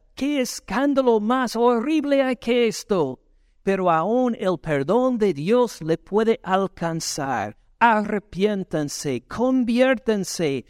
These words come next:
para que sean borrados sus pecados, aún su pecado de matar al autor de vida, para que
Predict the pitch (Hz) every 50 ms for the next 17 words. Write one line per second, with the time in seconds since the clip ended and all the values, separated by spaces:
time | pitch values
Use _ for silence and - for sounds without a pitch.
0 | _ _ _ - 208 214 196 - 214 196 - - - 240 247 247 240 220 165 208
1 | 220 220 220 240 247 226 233 233 262 277 285 294 294 294 269 269 254 214 - -
2 | - - 226 220 - - - - 196 202 185 - - - 175 175 175 170 165 180
3 | 170 - 180 156 180 269 339 330 302 247 - - 226 208 - - 165 160 - -
4 | 214 233 269 269 254 269 254 214 214 202 185 175 170 165 160 - 196 214 233 233
5 | 240 240 233 - - _ - 190 196 196 196 - - 147 143 143 139 - - 180
6 | 190 190 196 202 190 165 - 170 170 165 156 139 165 165 160 156 143 127 131 123
7 | 117 113 107 95 90 - _ _ _ _ _ _ _ _ _ _ _ _ _ _
8 | _ _ _ _ _ _ - 143 139 143 135 - - 139 110 104